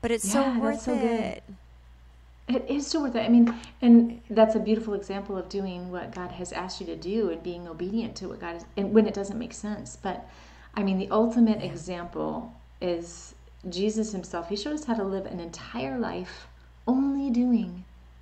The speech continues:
Speaker 2: what the Father wanted him to do and only saying what the Father wanted him to say. It was, like, complete, perfect obedient, obedience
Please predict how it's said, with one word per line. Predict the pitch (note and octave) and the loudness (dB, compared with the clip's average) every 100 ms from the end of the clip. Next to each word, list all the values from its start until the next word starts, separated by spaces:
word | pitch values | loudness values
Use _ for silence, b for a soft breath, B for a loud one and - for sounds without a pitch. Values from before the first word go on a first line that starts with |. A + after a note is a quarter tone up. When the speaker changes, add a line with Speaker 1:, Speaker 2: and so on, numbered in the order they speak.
| - | -8
Speaker 2:
what | A3 A3 | -6 -4
the | G#3+ | -6
Father | G3 G3+ | -6 -8
wanted | F#3+ F#3 F3+ | -8 -8 -10
him | F3+ F3+ | -10 -10
to | F3+ | -10
do | F3+ F#3 - - | -10 -12 -18 -12
and | G3+ - | -10 -2
only | A3+ A#3 A#3 A3+ | 6 10 10 8
saying | - G#3+ G3 F#3 F#3 b b b | 0 -8 -8 -8 -10 b b b
what | G#3+ G#3+ | -6 -4
the | |
Father | G3+ - F#3 F#3 | -8 -8 -8 -8
wanted | F3+ F3+ | -8 -10
him | F3 | -12
to | - | -12
say. | - B3+ | -6 -4
It | - | -2
was, | G3+ | -4
like, | G#3 - B B B | -6 -8 B B B
complete, | - A#3 B3 C4 B3+ - | 2 2 2 -2 -2 -6
perfect | B3 A#3 A3+ A3+ G#3 | -4 -2 -2 -4 -6
obedient, | G3 G#3+ G3+ F3+ - - | -4 -4 -4 -6 -10 -2
obedience | A3+ A#3 A3+ A#3 G3+ D#3+ - - - | 4 4 4 4 2 -2 -8 -12 -16